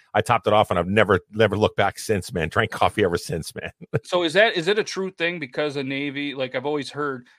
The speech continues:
Speaker 2: eh, like, you don't, as long as you're not putting creamers and stuff, you don't really need to wash the cups out, and it actually makes, like, well, the pot itself, it makes for a better cup of coffee. Is, is that
Speaker 1: So I don't know if I would use the term better cup of coffee. What I would say is, is it's seasoned, and it looks like garbage and gross, disgusting sludge when it comes out, right?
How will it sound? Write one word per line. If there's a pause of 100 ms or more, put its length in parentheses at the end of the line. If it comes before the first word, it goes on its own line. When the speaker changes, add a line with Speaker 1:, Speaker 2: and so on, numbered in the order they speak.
Speaker 2:
eh,
like,
you
don't, (160)
as
long
as
you're
not
putting
creamers
and
stuff,
you
don't
really
need
to
wash
the
cups
out,
and
it
actually
makes,
like, (140)
well,
the
pot
itself, (260)
it
makes
for
a
better
cup
of
coffee.
Is,
is
that (360)
Speaker 1:
So
I
don't
know
if
I
would
use
the
term
better
cup
of
coffee.
What
I
would
say
is,
is
it's
seasoned,
and
it
looks
like
garbage
and
gross,
disgusting
sludge
when
it
comes
out,
right?